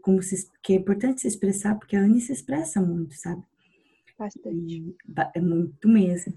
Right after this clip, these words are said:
Speaker 1: Só que se expressa, <laughs> falar o que você tá sentindo pra outra pessoa, sabe? Mostrar gratidão, mostrar o quanto você acha uma pessoa incrível. Às vezes, a pessoa, às vezes, ela é tipo, "Nossa, como você é incrível nisso!" Então,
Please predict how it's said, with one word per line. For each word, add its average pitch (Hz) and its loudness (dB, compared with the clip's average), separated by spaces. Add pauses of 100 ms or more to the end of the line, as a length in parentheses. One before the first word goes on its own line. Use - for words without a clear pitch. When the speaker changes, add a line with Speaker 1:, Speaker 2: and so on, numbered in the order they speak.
(260)
Speaker 1:
Só - -6
que 277 4
se - -8
expressa, 285 -2
<laughs> - -8
falar 226 0
o 220 -2
que 233 -4
você 240 -2
tá 269 -6
sentindo 220 6
pra 175 -4
outra 165 -6
pessoa, 165 -8
sabe? 170 -6
Mostrar 180 -4
gratidão, 175 0 (480)
mostrar 180 4
o 185 0
quanto 190 2
você 185 0
acha 180 0
uma 180 -2
pessoa 180 -2
incrível. 185 2 (600)
Às 185 -4
vezes, 190 2
a 196 2
pessoa, 208 0
às 196 2
vezes, 208 4
ela 220 4
é 247 2
tipo, - -8
"Nossa, 262 -6
como 269 2
você - -6
é - 0
incrível 311 2
nisso!" 302 4 (480)
Então, 247 4